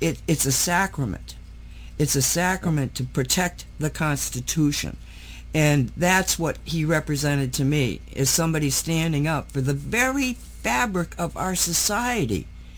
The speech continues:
is that Constitution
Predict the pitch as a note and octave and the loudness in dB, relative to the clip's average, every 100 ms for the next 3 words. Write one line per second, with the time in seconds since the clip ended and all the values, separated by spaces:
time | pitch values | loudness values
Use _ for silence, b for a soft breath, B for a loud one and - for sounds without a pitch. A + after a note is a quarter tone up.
0 | B B B B B B B - - - | B B B B B B B -16 -6 2
1 | F#3 - F3+ - - G#3 G3 - F#3+ - | 4 6 4 -2 -2 -2 0 0 0 0
2 | C4 C4+ - D3 D2+ | 2 2 2 2 -2